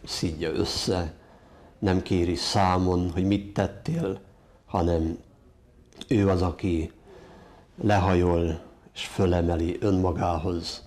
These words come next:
ünnepet rendez, mert hiszen az ő fia, akit elveszített, az megkerült, aki halottnak számított, már újra él. Isten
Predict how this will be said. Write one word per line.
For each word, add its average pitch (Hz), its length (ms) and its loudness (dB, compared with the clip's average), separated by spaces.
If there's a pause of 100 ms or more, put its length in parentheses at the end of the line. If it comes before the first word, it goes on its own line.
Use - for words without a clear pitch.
(340)
ünnepet 98 680 2
rendez, 92 800 0 (360)
mert 90 340 0
hiszen - 300 -2
az 87 160 2
ő 87 180 0
fia, 85 380 0
akit 87 340 -6
elveszített, 90 960 -4 (520)
az 82 180 -4
megkerült, 90 960 0
aki 101 340 -2
halottnak 95 720 0
számított, 92 680 0
már 87 400 0
újra 87 460 -2
él. 85 320 -4 (640)
Isten 107 360 2